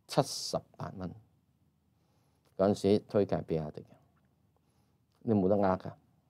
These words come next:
係有得呢個講。噉當然啦，七十八蚊之後，我大漲佢去到一百蚊度啫。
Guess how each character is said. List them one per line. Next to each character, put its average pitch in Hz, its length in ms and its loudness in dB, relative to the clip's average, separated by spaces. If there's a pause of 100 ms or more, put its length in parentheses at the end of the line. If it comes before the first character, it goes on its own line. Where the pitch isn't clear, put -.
(120)
係 85 60 -6
有 80 160 4
得 101 140 6
呢 90 240 2
個 85 100 -6
講。 92 120 -6 (420)
噉 127 80 4
當 143 160 12
然 104 180 6
啦， 120 80 8
七 127 140 6
十 107 60 10
八 98 120 6
蚊 107 160 6
之 110 100 2
後， 101 100 6
我 92 60 -2
大 85 120 -2
漲 90 180 0
佢 87 120 -2
去 90 40 0
到 87 60 2
一 95 100 2
百 - 140 0
蚊 92 160 0
度 87 180 -2
啫。 92 280 -2